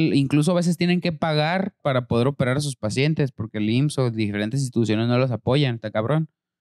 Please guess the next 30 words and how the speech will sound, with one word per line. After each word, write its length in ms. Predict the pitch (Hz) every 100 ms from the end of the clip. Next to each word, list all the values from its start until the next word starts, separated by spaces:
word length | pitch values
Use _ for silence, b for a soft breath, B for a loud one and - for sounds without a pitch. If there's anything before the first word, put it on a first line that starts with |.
| _ _ _ _ _
Y, 400 | - 113 110 101
o 100 | 90
no 100 | 110 117
les 140 | 127
dan 120 | 131
los 100 | 135
medicamentos. 760 | 135 123 113 107 127 139 135 120
Y 420 | - 117 107 - -
había 200 | 113 120
escuchado 560 | 123 147 180 170 165 156 - _ _ _ _ _ _ _
que 720 | 131 120 113 110 101 95 82
a 80 | 101
los 300 | 107 107 110
que 120 | 117
se 100 | 110
mueren 260 | 110 127 147
por 180 | 131
covid 320 | - 104 143 196 _ _ _ _ _
o 340 | 104 98 92 - _ _ -
que 240 | 95 92 -
dicen 280 | 110 113 131
que 100 | 113
se 80 |
mueren 260 | 104 101 113
por 140 | 117 113
covid, 240 | 107 147 - _
pues 160 | 104
no, 200 | 95 95 82 _
no 200 | 98 90
te 240 | _ 92